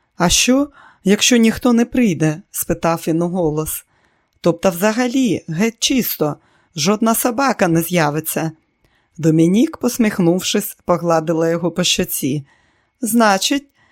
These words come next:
самі з'їмо весь сир і вип'ємо вино». Але Тоні турбувався даремно.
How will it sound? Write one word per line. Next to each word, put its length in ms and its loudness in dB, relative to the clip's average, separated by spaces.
самі 480 2
з'їмо 400 2
весь 220 -2
сир 340 -2
і 100 2
вип'ємо 540 0
вино». 440 -2
Але 300 2
Тоні 460 0
турбувався 680 -2
даремно. 680 -2